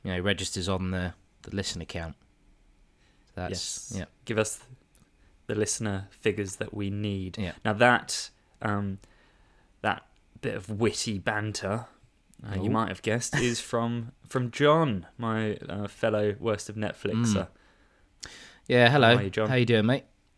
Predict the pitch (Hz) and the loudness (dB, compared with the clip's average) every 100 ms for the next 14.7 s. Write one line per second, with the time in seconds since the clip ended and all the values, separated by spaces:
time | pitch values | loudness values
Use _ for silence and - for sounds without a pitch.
0 | - 156 156 156 147 117 117 135 135 107 | -2 2 4 4 4 4 2 2 4 2
1 | 127 127 135 131 107 98 92 127 117 110 | 2 2 2 2 0 -2 0 2 2 0
2 | - - _ - - 127 123 - 117 110 | -8 -20 _ -6 -2 0 0 0 0 0
3 | 110 107 104 95 95 - - - - 113 | 0 0 -2 -2 -6 -8 -12 -18 4 12
4 | 120 117 104 107 _ _ 107 104 101 104 | 12 12 8 -2 _ _ 4 6 6 6
5 | 104 110 - _ _ _ _ _ - 101 | 4 0 -8 _ _ _ _ _ -4 -2
6 | 101 - 123 117 107 98 87 95 110 117 | -2 0 0 2 2 2 2 0 -2 -6
7 | - _ - 90 92 - 92 113 104 92 | -20 _ -8 -4 -4 -4 0 2 4 2
8 | 95 98 98 - 90 98 92 87 82 98 | -2 -2 0 0 0 0 0 -2 0 0
9 | 85 - - - _ - 87 85 85 80 | 0 -2 -4 -6 _ -10 -6 -4 -4 -2
10 | 90 87 90 85 - 87 - 92 87 90 | -2 -2 -2 -4 -4 -4 -2 -4 -2 -2
11 | - - 82 82 _ - - - - _ | -4 -6 -8 -10 _ -20 -20 -20 -20 _
12 | - 92 90 87 87 87 87 - - - | -4 0 2 2 0 -2 -4 -8 -20 -20
13 | - - 120 117 120 139 135 107 - - | -20 -2 6 10 10 8 6 4 0 2
14 | 98 98 98 - 95 90 87 | 4 2 0 0 2 2 0